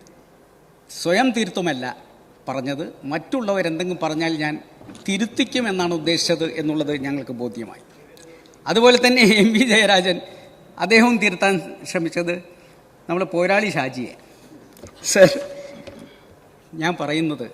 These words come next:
അദ്ദേഹം ഇന്നലെ ഇവിടെ, ആ, യോഗയെക്കുറിച്ചൊക്കെ പറയണ്ടേ. സർ, അദ്ദേഹം യോഗയ്ക്ക് അദ്ദേഹവും മുൻകൈ എടു-, ആഭ്യന്തര വകുപ്പ് മന്ത്രി എന്നുള്ള നിലയ്ക്ക് അദ്ദേഹം യോഗ ചെയ്യണം.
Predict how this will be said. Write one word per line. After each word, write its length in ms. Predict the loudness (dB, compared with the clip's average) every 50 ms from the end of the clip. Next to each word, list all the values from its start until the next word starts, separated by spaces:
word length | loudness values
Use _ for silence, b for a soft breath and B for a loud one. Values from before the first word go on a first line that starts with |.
| -16 -10 -4
അദ്ദേഹം 240 | 0 2 2 2 2
ഇന്നലെ 340 | 2 2 2 2 0 -2 -4 B B B B B B B -6
ഇവിടെ, 480 | -4 0 2 4 4 4 4 4 0 -4 -10 -16 -20 -20 -20 -20 b b b b b b b b b -4
ആ, 80 | 0 2 2 4 2 2 0 -2 -8 -14 -14 -8 -2
യോഗയെക്കുറിച്ചൊക്കെ 800 | 2 4 4 6 4 4 4 2 2 2 -2 -4 -6 -6 -8 -8 -8
പറയണ്ടേ. 420 | -8 -8 -10 -10 -12 -14 -16 -20 -20 -20 -20 -20 -20 -20 -20 -20 -20 b b b b b b
സർ, 120 | -6 -4
അദ്ദേഹം 400 | -4 -2 0 -2 -2 0 -2 -2
യോഗയ്ക്ക് 760 | -2 -2 -2 -2 -2 -2 -2 -4 -4 -8 -14 -12 -10 -10 -8 -8 -12 -20 -20 b b b b b
അദ്ദേഹവും 440 | -6 -2 -2 0 0 2 0 0 0
മുൻകൈ 260 | -2 -2 -2 -4 -4
എടു-, 140 | -4 -4 -4
ആഭ്യന്തര 460 | -4 -4 -4 -2 -2 -4 -2 0 0
വകുപ്പ് 440 | 0 0 -2 -4 -4 -4 -6 -6 -6 -8
മന്ത്രി 320 | -8 -6 -4 -4 -4 -2
എന്നുള്ള 220 | -2 -2 -2 -2 -2
നിലയ്ക്ക് 200 | -4 -6 -8 -10
അദ്ദേഹം 360 | -8 -6 -6 -4 -6 -6 -8 -12 b b b b b -6
യോഗ 220 | -4 -4 -4 -4
ചെയ്യണം. 340 | -4 -6 -8 -8 -10 -10